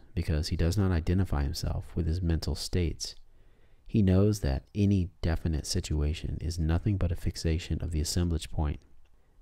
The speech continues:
Dreaming happens when we achieve a certain balance in our daily life,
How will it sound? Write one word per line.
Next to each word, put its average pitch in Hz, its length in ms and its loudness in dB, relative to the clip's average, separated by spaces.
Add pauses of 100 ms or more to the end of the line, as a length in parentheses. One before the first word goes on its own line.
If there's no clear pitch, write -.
(140)
Dreaming 131 320 8
happens 98 480 2
when 85 180 2
we 90 160 2
achieve 87 460 0
a - 40 -6
certain 101 460 0
balance 78 500 0
in 78 120 -2
our 76 140 2
daily 82 320 2
life, 78 500 -2